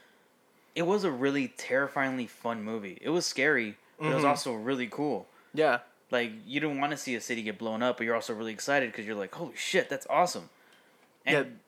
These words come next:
Speaker 1: Will Smith was in it. Everybody loved The Fresh Prince, so that always
Speaker 2: Of
Speaker 1: pulled you
Speaker 2: course,
Speaker 1: in,
Speaker 2: the
Speaker 1: too.
Speaker 2: biggest, the man owned the fucking nineties, so.
Speaker 1: Man, that guy was super nineties. But yeah, like, it was, it
Speaker 2: And
Speaker 1: was
Speaker 2: it
Speaker 1: just a
Speaker 2: was
Speaker 1: fun-ass
Speaker 2: also, for
Speaker 1: movie.
Speaker 2: me, too, it was also, like, just a mesh of, of my,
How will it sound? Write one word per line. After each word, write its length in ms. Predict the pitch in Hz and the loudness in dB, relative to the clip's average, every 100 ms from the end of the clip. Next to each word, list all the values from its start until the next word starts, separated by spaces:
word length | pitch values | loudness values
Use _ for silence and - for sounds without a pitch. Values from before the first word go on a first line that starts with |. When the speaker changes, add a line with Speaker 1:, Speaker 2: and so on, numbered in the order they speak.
| _ 120 | _ -6
Speaker 1:
Will 120 | 131 | -2
Smith 260 | 151 - - | -2 -2 -2
was 140 | 123 | -2
in 100 | 110 | -4
it. 80 | 113 | -2
Everybody 360 | 113 113 120 123 | -2 0 0 2
loved 160 | 127 | 2
The 60 | 123 | 0
Fresh 280 | - 135 - | 2 2 2
Prince, 320 | - 104 104 | -4 -4 -2
so 80 | 113 | 2
that 120 | 123 | 4
always 160 | 139 120 | 4 2
Speaker 2:
Of 60 | |
Speaker 1:
pulled 140 | - 127 | 4 4
you 80 | 131 | 4
Speaker 2:
course, 20 | |
Speaker 1:
in, 80 | 110 | 2
Speaker 2:
the 280 | 104 135 110 | 0 2 2
Speaker 1:
too. 20 | - | 4
Speaker 2:
biggest, 360 | 151 151 156 | 4 4 0
the 380 | 139 139 139 139 | -2 -4 -2 -2
man 260 | 139 156 156 | 0 0 0
owned 240 | 131 135 135 | 0 0 -2
the 160 | 120 | -4
fucking 400 | 113 117 123 120 | -6 -6 -8 -8
nineties, 500 | 123 123 127 117 117 | -4 -6 -6 -10 -10
so. 160 | - - | -10 -4
Speaker 1:
Man, 220 | - 107 101 | -2 -2 -2
that 140 | 117 | 0
guy 100 | 131 | 0
was 200 | 113 104 | 0 -4
super 440 | - - 131 117 | -8 -6 -6 -6
nineties. 440 | 107 98 95 92 - _ | -6 -6 -10 -14 -20 _
But 100 | 151 | -2
yeah, 240 | 190 247 147 | 4 4 4
like, 260 | 123 110 | 2 -2
it 80 | 135 | -4
was, 260 | 165 156 - _ | -8 -10 -18 _
it 60 | - | 2
Speaker 2:
And 120 | 175 | 6
Speaker 1:
was 60 | 180 | 6
Speaker 2:
it 40 | |
Speaker 1:
just 60 | 269 | 6
a 20 | |
Speaker 2:
was 80 | 320 262 277 | 8 8 8
Speaker 1:
fun-ass 100 | 180 | 4
Speaker 2:
also, 140 | 359 | 2
for 120 | 190 208 | 4 2
Speaker 1:
movie. 200 | 151 180 | 2 0
Speaker 2:
me, 60 | |
too, 280 | 220 208 220 | 0 0 4
it 40 | |
was 140 | 196 240 | 6 6
also, 340 | 214 226 311 | 4 2 2
like, 320 | 247 180 - - _ _ _ _ - | 4 4 0 -16 _ _ _ _ -4
just 300 | 156 - - - | -4 -4 -6 -2
a 80 | 160 | 0
mesh 680 | 143 131 139 156 - - - | 0 0 0 0 0 -2 -2
of, 340 | 143 131 131 - | -2 -2 -6 -6
of 240 | - 131 127 | 0 0 0
my, 400 | 135 131 135 | 0 2 0